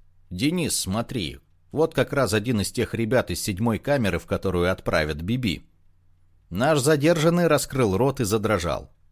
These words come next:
Великан, видимо, осознав, что рядом кто-то есть, поднял свои грустные глаза и обвёл нас равнодушным взглядом. И вдруг он увидел Биби. Его глаза ожили.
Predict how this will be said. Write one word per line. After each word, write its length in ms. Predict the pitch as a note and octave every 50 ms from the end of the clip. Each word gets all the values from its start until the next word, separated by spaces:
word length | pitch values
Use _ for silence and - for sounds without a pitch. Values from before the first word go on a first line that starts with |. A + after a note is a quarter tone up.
| _ _ _ - - - - - -
Великан, 580 | D2+ D#2+ G2+ A2 A#2 - - A3 A#3 A#3+ A3 E3
видимо, 380 | D3+ G3 F#3 F#3+ F3+ E3+ E3
осознав, 640 | D#3+ - B2 - - C3 G#2 F2 G2 F#2+ F2+ E2 -
что 140 | - - F#2+
рядом 300 | A2+ B2+ C3+ C3+ C3+ -
кто-то 280 | - - B2+ - B2+
есть, 440 | A#2+ G2 E2+ F2+ G2+ G#2+ - - - - - - - -
поднял 340 | - G#2+ G2+ G#2+ D#3 F3+ F#3
свои 280 | - - C#3 C#3+ C3+ A2+
грустные 440 | A2 B2+ D3+ C#3+ - C3 A#2+ A#2 G2+
глаза 460 | G#2 G#2+ A2 G2+ F2 G#2 B2+ C#3 D3
и 160 | - - B2+
обвёл 400 | B2 A2 F2+ F2+ G2+ B2 C3 C3
нас 200 | B2 A#2 - -
равнодушным 720 | A2 G2 F2+ G2 G2+ F#2+ F2+ F#2+ E2+ - - G2+ F#2 F2
взглядом. 600 | E2 E2 D#2+ E2+ E2 C2 G#1+ G1+ G1+ G1+ - - - - - _ _ _ _ _ _
И 160 | - A2 A#2
вдруг 420 | G#2+ G2+ F#2+ C3+ D#3 E3 D3 - C#3+
он 160 | B2 G#2+ G2+
увидел 440 | F#2 E2 G2 A#2 G#2+ F#2+ G#2+ G#2 G#2
Биби. 540 | A2+ C3 D#3 D3 C3 A#2 E2 B1 - - - - _ _ _ - - - - -
Его 280 | F#2+ A2+ C#3 E3 E3+
глаза 440 | C#3 C3+ D3 D3 C3 C3+ D3+ D#3 D3+
ожили. 600 | - - D3+ C#3+ G#2+ E2+ E2+ C#2+ A#1 G#1 - -